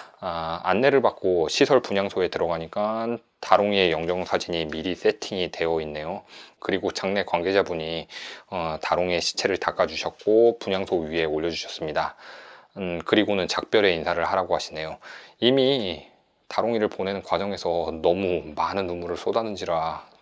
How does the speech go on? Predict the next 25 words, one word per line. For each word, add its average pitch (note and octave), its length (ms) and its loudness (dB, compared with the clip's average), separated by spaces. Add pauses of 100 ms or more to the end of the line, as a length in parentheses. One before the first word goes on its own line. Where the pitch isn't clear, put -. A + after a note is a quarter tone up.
저는 F2 520 -4
여기서 E2 580 -2
눈물이 F2 400 -2
나진 E2+ 320 0
않았네요. D#2 720 -8 (280)
작별의 B2+ 420 6
인사를 A2 240 0
나누고 F#2 520 -2
이제 D#2+ 220 0
화장에 B2+ 400 2
대한 G2 200 0
가이드를 F2+ 500 4
받았습니다. D#2+ 640 -2 (420)
분향소 C#3 380 4
좌측에는, G2 920 2 (140)
음, F#2 240 -2
작은 F#2 360 0
창문 D3 420 2
비슷한 F#2 1120 -4
게 E2+ 120 2
있는데 G#2 720 -2
그 - 200 -10
건너편 G2 500 2
방이 D#2+ 460 -2
화장터였어요. G#2 800 0